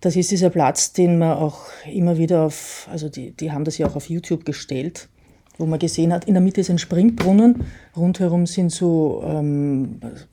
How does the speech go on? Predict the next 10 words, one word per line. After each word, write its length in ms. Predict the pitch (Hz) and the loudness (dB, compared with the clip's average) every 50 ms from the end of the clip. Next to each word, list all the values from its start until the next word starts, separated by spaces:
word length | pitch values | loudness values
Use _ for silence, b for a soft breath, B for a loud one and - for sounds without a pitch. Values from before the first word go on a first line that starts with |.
| - - - | -20 -12 -8
Art 460 | 170 151 143 143 143 - - - - _ _ _ _ _ _ | -4 -4 -4 -4 -6 -8 -14 -18 -18 _ _ _ _ _ _
Bögen 720 | - 180 160 156 165 196 233 233 247 254 262 269 277 - - - _ _ _ _ _ - | -2 2 4 4 4 4 4 6 6 8 8 6 4 2 -4 -18 _ _ _ _ _ -8
aus, 540 | - 147 147 147 - - - - - - _ - | -6 -6 -6 -6 -8 -10 -10 -12 -14 -18 _ -18
aus, 680 | - 143 135 135 - - - - - - - - - - - - - - - 226 - | -16 -16 -14 -14 -14 -16 -16 -18 -18 -20 -20 -20 -20 -20 -20 -20 -18 -18 -18 -16 -10
also 200 | - 170 135 135 | -8 -8 -8 -8
steinerne 480 | - - - 156 139 160 202 214 175 156 | -10 -4 -2 0 0 2 2 2 0 0
Bögen. 520 | - 160 147 160 202 214 247 247 240 B B B B B B B B B B B _ | 0 2 2 2 4 6 4 4 4 B B B B B B B B B B B _
Und 340 | - 175 170 160 165 - - _ _ _ | -2 -2 -2 -2 -4 -10 -18 _ _ _
dann 220 | - 165 170 190 | -2 0 2 2
rund 380 | 208 190 202 214 214 208 208 | 2 4 4 4 4 2 0